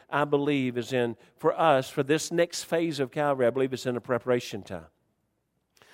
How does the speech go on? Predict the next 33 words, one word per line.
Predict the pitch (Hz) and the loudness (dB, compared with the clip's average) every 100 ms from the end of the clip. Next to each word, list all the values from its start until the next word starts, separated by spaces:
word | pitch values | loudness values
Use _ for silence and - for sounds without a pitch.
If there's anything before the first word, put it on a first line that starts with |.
| - - _ | -20 -20 _
Uh, | 139 | 0
God | 135 190 196 202 | 6 8 8 6
is | 170 | 2
preparing | - 160 - 190 196 170 139 | 0 -2 2 4 6 6 6
us. | 120 - | 4 2
He's | 185 - | 0 0
preparing | 185 160 185 185 175 151 | 0 2 4 4 6 6
us, | 139 170 | 6 4
uh, | 143 147 143 | 4 4 0
uh, | |
He's | 156 165 165 - | 0 2 0 -2
preparing | 147 156 165 170 | -2 2 2 0
us | 156 | -4
bu-, | 160 156 156 _ - | 0 0 0 _ -8
with | 151 156 | 0 2
our | 156 | 4
nurseries. | 151 139 - 87 - _ _ - - | 4 2 -4 -16 -18 _ _ -20 -4
He's | 202 180 | -4 -2
preparing | 165 - 160 170 180 | -2 4 6 8 6
us | 180 | 4
with | 165 156 | 2 4
our | 147 | 4
junior | 135 156 151 135 | 2 0 2 0
church. | - 123 - | -2 -2 2
He's | 170 175 | 2 2
preparing | 175 - 170 175 185 | 0 0 2 4 4
us | 180 - | 2 2
with | 170 160 | 4 6
our | 147 - - - | 6 2 -14 -2
Sunday | - 180 170 | 6 8 8
Bible | 156 165 160 151 | 6 4 6 4
classes | - 147 135 131 131 117 | 4 4 4 0 -2 -2
and | 123 | -4